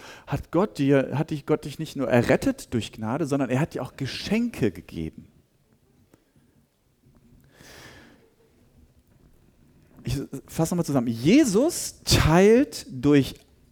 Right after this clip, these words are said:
einen Geist, also diese Gnade, heißt es da im Epheserbrief,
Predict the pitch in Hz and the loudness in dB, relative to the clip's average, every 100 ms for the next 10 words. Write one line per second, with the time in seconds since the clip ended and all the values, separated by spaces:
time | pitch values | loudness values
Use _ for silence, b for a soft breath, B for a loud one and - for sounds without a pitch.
0 | _ _ _ - 151 208 262 262 196 160 | _ _ _ 2 6 6 6 4 4 6
1 | 127 107 - - 127 139 151 143 - 151 | 4 2 -4 -6 -4 -2 -4 -4 -2 4
2 | 175 233 175 139 147 143 - 127 123 117 | 6 6 6 6 4 0 -6 -6 -6 -10
3 | 131 127 127 135 180 | -10 -10 -8 -8 -10